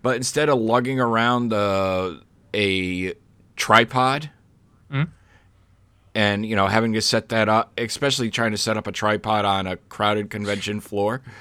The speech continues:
Speaker 2: Yeah, yeah.
Speaker 1: Um, it's, you know, it's very close to being Matt Murdock's Billy Club. I mean,
Speaker 2: Yeah.
Speaker 1: it's, it, it's,
Speaker 2: <laughs>
Speaker 1: it, it's a, you know, if I needed a weapon of any cu-, type, it's cu-, it's just a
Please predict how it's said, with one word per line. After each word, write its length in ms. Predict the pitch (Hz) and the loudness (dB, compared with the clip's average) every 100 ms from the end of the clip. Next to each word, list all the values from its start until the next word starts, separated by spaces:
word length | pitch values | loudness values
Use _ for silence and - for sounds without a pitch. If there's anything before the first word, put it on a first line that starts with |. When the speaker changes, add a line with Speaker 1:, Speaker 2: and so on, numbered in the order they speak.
| - | 0
Speaker 2:
Yeah, 420 | 117 107 101 98 | 4 6 8 6
yeah. 280 | 98 98 95 - | 4 2 -2 -2
Speaker 1:
Um, 480 | 110 107 104 104 101 - - - _ | 0 2 2 2 -4 -10 -20 -20 _
it's, 200 | 151 131 117 - - | 4 4 2 -8 -2
you 240 | 113 135 175 | 0 6 8
know, 180 | 147 143 | 8 6
it's 160 | 151 127 | 4 4
very 340 | 143 226 226 | 6 8 8
close 400 | - 165 151 135 | 2 4 4 4
to 100 | - 113 | 0 0
being 720 | 131 131 117 110 104 90 65 - | 2 2 2 0 -4 -8 -14 -8
Matt 280 | 120 117 120 | 2 4 6
Murdock's 460 | 110 104 92 87 - | 4 6 4 2 -2
Billy 320 | 104 101 80 | -2 0 -2
Club. 400 | - 87 - 65 _ _ - | -6 -8 -8 -16 _ _ -2
I 100 | 110 | 2
mean, 440 | 110 107 104 113 139 | 4 4 2 -2 2
Speaker 2:
Yeah. 160 | 113 | 4
Speaker 1:
it's, 160 | 113 127 135 | 4 2 6
it, 240 | 139 - | 8 10
it's, 180 | 226 196 | 8 6
Speaker 2:
<laughs> 760 | 320 - - - - - _ 147 | 2 0 -2 -6 -20 -20 _ -2
Speaker 1:
it, 160 | 151 - | -2 -2
it's 240 | 131 139 135 | 0 2 2
a, 60 | |
you 720 | 123 120 127 - - - 123 | 0 0 -2 -8 -20 -10 -4
know, 160 | 107 101 | -4 -4
if 120 | 107 | -2
I 500 | 120 139 107 - 64 80 69 53 | 0 0 -2 -8 -14 -16 -20 -12
needed 460 | 120 151 214 220 180 | -2 0 4 4 4
a 40 | |
weapon 680 | 135 135 147 117 101 90 87 _ _ - | 6 4 4 0 -2 -4 -10 _ _ -2
of 140 | 117 110 | 0 2
any 260 | 107 98 | 0 -2
cu-, 180 | 90 107 - | -6 -12 -8
type, 340 | 107 92 87 - _ - | -4 -2 -4 -8 _ -8
it's 160 | 120 - | -6 -4
cu-, 120 | 160 | -4
it's 340 | 143 139 135 | -2 -2 -2
just 320 | 156 147 147 160 | -4 -4 -2 -2
a 300 | 127 120 | -2 -2